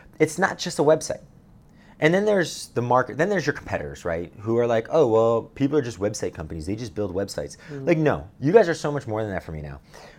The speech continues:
Speaker 1: I'm utilizing every service that you guys can possibly have, even if it, it's not offered, because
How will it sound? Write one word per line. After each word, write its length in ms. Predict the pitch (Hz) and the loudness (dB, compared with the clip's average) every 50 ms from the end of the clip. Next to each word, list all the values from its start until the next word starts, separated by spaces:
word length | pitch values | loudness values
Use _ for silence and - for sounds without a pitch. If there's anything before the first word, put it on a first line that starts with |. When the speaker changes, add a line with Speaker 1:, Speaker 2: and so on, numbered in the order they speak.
| - - - - - | -20 -20 -20 -6 0
Speaker 1:
I'm 180 | 135 151 170 175 | 0 2 2 2
utilizing 480 | 165 170 156 160 147 143 143 127 139 - | 0 0 0 2 2 0 0 0 -2 -4
every 200 | 117 120 135 127 | -4 -2 -2 -4
service 340 | - - 123 120 117 113 | -2 -4 -2 -2 -2 -4
that 60 | - 92 | -6 -4
you 100 | 98 104 | -2 -2
guys 100 | 104 - | -4 -4
can 80 | - 98 | -6 -6
possibly 340 | - 104 98 - - 95 | -4 -4 -4 -2 -4 -8
have, 420 | 90 - - 101 98 101 98 90 - - | -8 -4 -4 -2 0 0 -2 -4 -6 -10
even 240 | - 113 110 123 120 | -8 -8 -6 -4 -4
if 160 | 113 104 - - - - - | -6 -6 -8 -16 -16 -6 -4
it, 160 | 107 104 - | -4 -2 -2
it's 180 | - 98 - - | -4 -6 -2 -2
not 140 | 117 104 - - | -2 -2 0 0
offered, 440 | 92 101 98 - 95 87 85 85 - | 0 0 0 0 -2 -4 -4 -6 -8
because 440 | - 90 - 110 110 107 104 - | -14 -8 0 2 2 2 2 -2